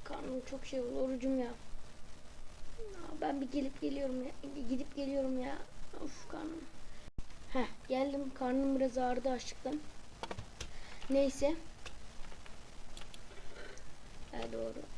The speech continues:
En son ne yaptık diye hatırlıyorum. Şöyle.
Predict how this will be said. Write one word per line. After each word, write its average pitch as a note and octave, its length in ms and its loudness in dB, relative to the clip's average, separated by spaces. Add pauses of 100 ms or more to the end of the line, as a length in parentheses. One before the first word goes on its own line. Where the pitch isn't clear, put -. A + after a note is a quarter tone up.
(220)
En A3 140 -4
son A3+ 120 0
ne A3+ 40 0
yaptık A3+ 300 -2
diye A#3+ 120 0
hatırlıyorum. A#3 380 -2 (1700)
Şöyle. A3+ 400 2